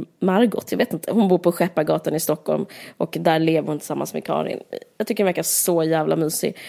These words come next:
Och den har premiär den tjugoåttonde september i Göteborg på Folkteatern. Och den är skriven, eh, av Isabelle Cruz Liljegren. Eh,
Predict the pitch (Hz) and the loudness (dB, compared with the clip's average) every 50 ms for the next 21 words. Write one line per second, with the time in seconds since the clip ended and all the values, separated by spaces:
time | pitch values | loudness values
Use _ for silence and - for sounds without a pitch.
0 | - - - - 185 - - - 190 185 202 214 202 180 170 165 160 - - 175 | -18 -6 -4 -4 -4 0 2 4 4 6 4 4 6 6 6 4 4 2 2 2
1 | 175 180 185 214 233 214 160 139 170 190 214 240 - - - 175 175 - 165 160 | 4 4 4 4 4 4 4 4 2 2 2 2 0 -2 -6 -4 -2 0 0 2
2 | 165 170 - - - 269 - - 220 214 233 - - - - - 392 440 453 330 | 0 -2 0 -2 -2 -2 0 0 0 0 0 -2 -4 -6 -2 0 2 4 4 4
3 | 220 175 - - - - 175 170 160 170 175 - 185 175 - - - - 202 - | 4 4 2 0 0 0 0 2 2 0 -2 -2 -4 -4 -4 -4 -4 -6 -6 -6
4 | 170 160 - - - - 165 - - 202 196 - - - - - - - 202 - | -6 -6 -4 -4 -4 -4 -4 -4 -4 -4 -4 -6 -8 -14 -20 -18 -14 -12 -10 -2
5 | - 180 175 170 175 165 - - 185 185 - - - 247 240 202 175 170 196 190 | 0 2 2 2 2 0 -2 -2 -4 -4 -4 -6 -2 0 0 0 0 0 0 0
6 | 185 175 - - _ _ _ _ _ 180 180 175 170 170 170 - - 180 165 - | -2 -2 -4 -6 _ _ _ _ _ -4 -2 -2 -2 -2 -4 -2 -2 -2 -2 -2
7 | 170 - 196 190 185 165 165 165 165 165 - - 175 165 165 175 - - - 214 | -2 -2 -2 0 2 2 2 0 -2 -6 -4 -2 -2 0 0 -2 -4 -4 -2 0
8 | 226 202 196 196 202 208 247 277 - - - 214 - - - - - - - - | 0 0 2 0 0 0 2 0 0 0 -2 -4 -6 -8 -14 -20 -18 -20 -18 -18
9 | - - - - - 202 196 - - - - | -20 -16 -10 -6 -2 0 0 2 2 0 0